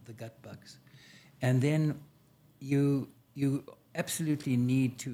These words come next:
replace your hormones. I mean, we see so many guys, it's like they get revitalized. And I see it, young guys, you know, thirty years old, will often have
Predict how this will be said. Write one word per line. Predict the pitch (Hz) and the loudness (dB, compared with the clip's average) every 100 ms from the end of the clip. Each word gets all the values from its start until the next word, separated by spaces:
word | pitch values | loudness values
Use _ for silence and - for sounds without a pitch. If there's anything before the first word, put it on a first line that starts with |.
| 113 | -10
replace | 113 - 123 110 - | -14 -6 -4 -4 -6
your | 104 | -14
hormones. | 110 104 98 - - 120 | -16 -18 -18 -20 -20 -16
I | |
mean, | 117 117 110 107 123 | -12 -12 -12 -16 -14
we | 127 143 | -10 -8
see | - 131 123 120 - | -6 -6 -6 -8 -14
so | - 143 | -6 -2
many | 143 139 117 | 0 0 -2
guys, | 113 113 110 110 - _ _ _ _ _ | -6 -12 -14 -18 -20 _ _ _ _ _
it's | 117 - | -18 -4
like | 139 131 | -2 0
they | 127 | -2
get | 113 123 - 107 | -2 -4 -6 -4
revitalized. | 135 113 117 117 113 98 101 - | -2 -2 -4 -6 -8 -14 -18 -16
And | 123 127 - - | -14 -14 -16 -6
I | 165 | -4
see | 175 175 | -2 -2
it, | 151 - | -4 -6
young | 85 113 151 170 | -14 -8 -2 0
guys, | 143 113 107 - - | 0 -2 -6 -12 -20
you | 98 123 | -8 -4
know, | 113 | -4
thirty | 117 165 151 | -6 -4 -4
years | 139 120 135 | -2 -4 -2
old, | 143 104 98 - _ _ _ _ - | -4 -4 -8 -18 _ _ _ _ -8
will | 120 117 | -4 -4
often | 139 - 131 | -8 -12 -8
have | 127 107 | -6 -6